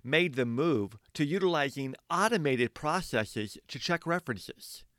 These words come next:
And while I can understand the value that is perceived and the fact that they're getting sold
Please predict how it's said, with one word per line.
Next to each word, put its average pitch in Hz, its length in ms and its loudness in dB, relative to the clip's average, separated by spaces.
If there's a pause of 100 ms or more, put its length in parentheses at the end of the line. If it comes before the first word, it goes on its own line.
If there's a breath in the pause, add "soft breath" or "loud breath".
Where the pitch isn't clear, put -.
(800 soft breath)
And 170 160 2
while 170 280 2
I 196 100 4
can 175 160 -4
understand 180 680 -2
the 143 140 4
value 143 580 2
that 123 180 2
is 123 120 -6
perceived 147 800 -2 (360)
and 156 220 2
the 151 40 0
fact 190 220 2
that 139 120 -8
they're 156 120 4
getting 147 300 0
sold 180 640 4